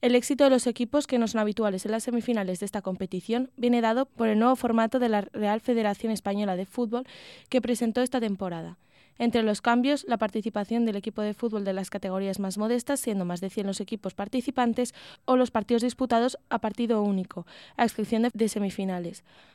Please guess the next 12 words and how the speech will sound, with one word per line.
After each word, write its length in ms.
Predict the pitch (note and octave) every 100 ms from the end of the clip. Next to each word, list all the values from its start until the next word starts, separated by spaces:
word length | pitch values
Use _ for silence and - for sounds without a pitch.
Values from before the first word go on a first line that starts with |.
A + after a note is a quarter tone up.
| -
Aun 100 | A#3
sin 160 | B3 A#3
terminar 300 | A#3 A#3 A3+
la 100 | A#3+
competición, 580 | A#3 A#3 A#3 G#3+ C4
los 160 | C#4 A3+
objetivos 520 | A3+ - G#3 G#3+ G#3
de 60 | G#3+
integración 680 | G#3 G#3+ G#3 G#3 A#3 C4 -
parecen 380 | A3 A3 G3+
haberse 260 | F#3+ G#3 B3+
cumplido. 480 | G#3+ G3 F#3 E3+